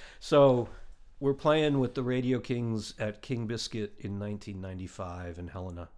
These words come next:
And Robert was always a part of the festival. He was there every year. And he was backstage with our manager at the time. Um,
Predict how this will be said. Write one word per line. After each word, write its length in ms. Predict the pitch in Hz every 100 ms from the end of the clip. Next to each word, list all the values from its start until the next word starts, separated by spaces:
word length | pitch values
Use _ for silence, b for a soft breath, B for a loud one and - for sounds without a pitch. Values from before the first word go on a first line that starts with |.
| b b b b -
And 160 | 104
Robert 360 | 104 107 107 -
was 100 | 101
always 360 | - 107 104 98
a 60 |
part 180 | - 101
of 80 | 95
the 60 |
festival. 460 | - 95 - 90 - - -
He 60 |
was 160 | 101 92
there 120 | 95
every 260 | 95 98 98
year. 280 | 92 90 - - B B B B B B B B B -
And 140 | 101
he 80 | 101
was 100 | 101
backstage 540 | - 113 - - 113 104
with 120 | 101
our 120 | 110
manager 420 | 110 110 107 104
at 80 | 101
the 80 | 104
time. 460 | - 98 95 95 b b b - - _ _ _ - - - -
Um, 500 | 90 85 82 80